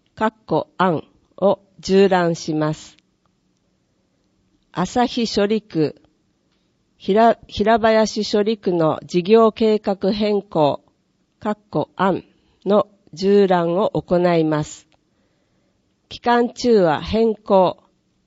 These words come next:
かっこ案に対する意見書を提出できます。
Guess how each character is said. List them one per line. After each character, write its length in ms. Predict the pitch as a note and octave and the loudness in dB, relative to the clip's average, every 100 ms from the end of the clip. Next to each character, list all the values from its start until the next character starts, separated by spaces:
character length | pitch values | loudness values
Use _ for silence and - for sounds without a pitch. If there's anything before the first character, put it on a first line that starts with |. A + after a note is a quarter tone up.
| _ _ | _ _
か 120 | G#3+ | -10
っ 60 | G#3+ _ | -10 _
こ 180 | D#3+ D#3 _ | -8 -8 _
案 260 | E3+ F#3+ C#3 _ _ _ _ _ _ _ - | -4 -2 -4 _ _ _ _ _ _ _ -4
に 180 | A#3+ - | -2 0
対 300 | G3+ G3 G3+ | 0 2 0
す 180 | - | -2
る 100 | G3+ | 0
意 120 | E3+ E3+ | 0 2
見 260 | A3+ A3 | 2 2
書 240 | G#3 A#3+ G#3 | 2 2 2
を 60 | |
提 320 | - F#3 F3+ | 2 0 0
出 280 | E3+ - F3+ | -2 -8 -6
で 140 | D#3+ D#3+ | -4 -4
き 180 | E3+ | -2
ま 200 | D#3+ D#3 | -2 -2
す。 180 | D3+ _ | -6 _